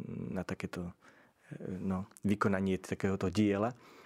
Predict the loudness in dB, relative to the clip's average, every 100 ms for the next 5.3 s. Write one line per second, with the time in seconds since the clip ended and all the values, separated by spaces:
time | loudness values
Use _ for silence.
0 | -20 -20 -20 -20 -12 0 2 2 0 2
1 | 4 2 2 2 2 2 2 2 0 -2
2 | -4 0 2 4 4 2 2 2 0 2
3 | 2 4 0 0 -2 2 2 4 2 2
4 | 2 0 -2 0 0 2 2 0 0 -2
5 | -2 -2